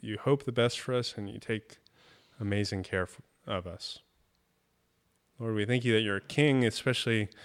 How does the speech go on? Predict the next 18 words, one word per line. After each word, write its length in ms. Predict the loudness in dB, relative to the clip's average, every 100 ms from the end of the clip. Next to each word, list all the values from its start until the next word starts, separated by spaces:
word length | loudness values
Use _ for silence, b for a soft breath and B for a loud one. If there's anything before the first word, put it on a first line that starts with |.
| B B B B
in 100 | -6
times 320 | 0 2 2 2
like 160 | 2
this 260 | 2 0 0
where, 340 | 2 2 0 -6 -12 -14 -12
where 300 | -4 -2 0
we, 360 | -2 -2 -4 -8 _ b b b b b -4
we 80 |
get 360 | -2 -4 _ -12
completely 800 | -8 -2 0 0 2 2 2 -4 -14 -20 _ -8
worked 360 | 2 2 2 2
up 260 | 2 2 -4
over, 460 | -2 0 0 0 -6 _ B B B B B -10
um, 340 | -8 -6 -8 -10 -6
these 180 | -6 -2
earthly 360 | -2 -2 -4
kings. 640 | -4 -6 -6 -8 -10 -14 -16 _ _ _ _ _ _ _ _ _ _ _ _ _ _ -20 -18 -10
Um, 460 | -8 -8 -10 -14